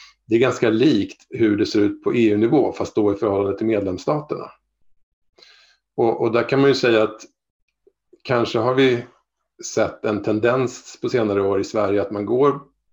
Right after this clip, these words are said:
man försöker vara lite tydligare med, eh, den nationella styrningen av olika saker, vilket också efterfrågas av de flesta. På samma sätt som man inom E U går mot en tydligare E U-gemensam styrning som, som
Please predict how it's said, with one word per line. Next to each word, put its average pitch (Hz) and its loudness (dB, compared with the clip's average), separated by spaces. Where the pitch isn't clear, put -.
man - -10
försöker 110 -4
vara 110 0
lite 110 -2
tydligare 101 0
med, 95 -4
eh, - -10
den - -10
nationella 98 -2
styrningen 104 -2
av 101 -4
olika 101 -4
saker, - -8
vilket - -4
också - -8
efterfrågas - -6
av 139 0
de 131 -2
flesta. 127 -10
På 117 0
samma 110 0
sätt 101 -2
som 104 -4
man 104 0
inom 101 -2
E 113 2
U 139 2
går 101 0
mot 98 -6
en 92 -8
tydligare 92 -2
E 110 2
U-gemensam 127 2
styrning 92 -4
som, - -10
som - -16